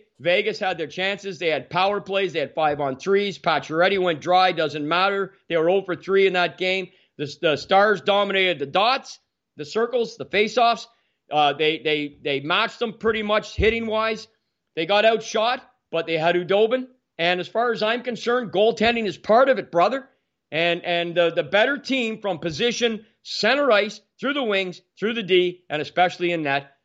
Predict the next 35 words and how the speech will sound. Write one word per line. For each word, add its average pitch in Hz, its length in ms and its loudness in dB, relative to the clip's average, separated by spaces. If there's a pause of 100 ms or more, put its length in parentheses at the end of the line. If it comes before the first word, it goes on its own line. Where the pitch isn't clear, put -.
(100)
won 180 200 0
the 220 80 -2
series. 214 400 -6 (120)
End 208 160 0
of 226 60 -8
story. 220 360 -2 (380)
And 143 220 -2
that's, 156 280 -2
and, 139 240 -8
and 151 140 -4
they're 160 160 0
in 165 80 -4
the 156 60 -4
final. 156 420 -2
And 131 160 -2
I'm 127 100 -4
so 185 400 0
happy 156 320 0
for 147 180 -12
Rick. 135 300 -6 (380)
So 123 180 -8
I'm 160 140 -4
cheering 165 320 -4
for 143 120 -2
them 147 200 2
like 135 220 2
hell 147 260 2
in 113 100 -6
this. 120 260 -6
And 120 140 -6
I 143 140 0
did 151 160 -2
not 165 220 0
predict 196 280 0
it. 165 140 0